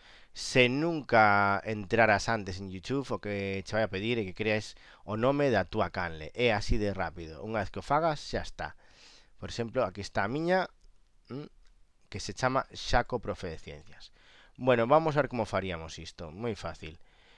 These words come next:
Vou a inicio, por exemplo, e busco aquí un vídeo.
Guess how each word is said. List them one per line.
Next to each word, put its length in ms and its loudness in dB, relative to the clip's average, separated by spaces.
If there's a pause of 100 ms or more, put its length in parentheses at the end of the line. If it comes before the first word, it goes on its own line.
(240)
Vou 320 2
a 80 4
inicio, 320 -2
por 80 0
exemplo, 720 -2
e 340 2
busco 320 -4
aquí 240 -4
un 80 -4
vídeo. 480 -2